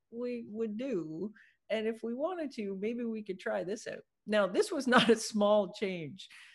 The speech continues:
So as you can imagine, pricing was completely different. Uh, we were gonna have to have a sales rep go out and sell this thing. You're not gonna sell it one at a time. You're gonna sell, like,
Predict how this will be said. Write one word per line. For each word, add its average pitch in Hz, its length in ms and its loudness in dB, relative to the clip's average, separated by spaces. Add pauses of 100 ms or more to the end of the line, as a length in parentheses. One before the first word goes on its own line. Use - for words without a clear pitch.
(120)
So 208 280 2
as 208 280 0
you 233 60 0
can 208 120 2
imagine, 190 500 2 (220)
pricing 320 460 2
was 208 180 0
completely 185 520 -2
different. 156 480 -8 (480)
Uh, 165 320 0
we 240 120 -2
were 330 140 2
gonna 277 180 4
have 269 220 0
to 247 100 0
have 254 160 0
a 190 80 0
sales 330 500 -2
rep 180 280 -2
go 208 200 4
out 202 120 2
and 160 100 -10
sell 254 400 0
this 214 380 -2
thing. 156 380 -4
You're 220 160 2
not 285 120 0
gonna 254 200 2
sell 247 340 0
it 233 140 0
one 202 180 -2
at 214 140 2
a 202 80 0
time. 277 340 -4
You're 175 120 -2
gonna 214 200 0
sell, 226 420 0
like, 170 200 -2